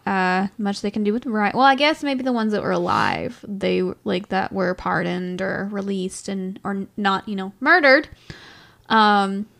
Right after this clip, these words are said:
they would need their rights and stuff and their good names to do anything.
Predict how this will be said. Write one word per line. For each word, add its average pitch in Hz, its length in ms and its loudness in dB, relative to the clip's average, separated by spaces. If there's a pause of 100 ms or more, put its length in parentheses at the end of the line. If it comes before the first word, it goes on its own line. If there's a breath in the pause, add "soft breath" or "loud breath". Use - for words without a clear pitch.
(300)
they 214 140 2
would 202 120 2
need 196 260 0
their 202 260 0
rights 190 360 -4
and 202 120 -8
stuff 196 200 -6
and 196 80 -6
their 196 100 -4
good 196 160 -4
names 196 460 -4
to - 140 -10
do 196 180 -2
anything. 196 460 -4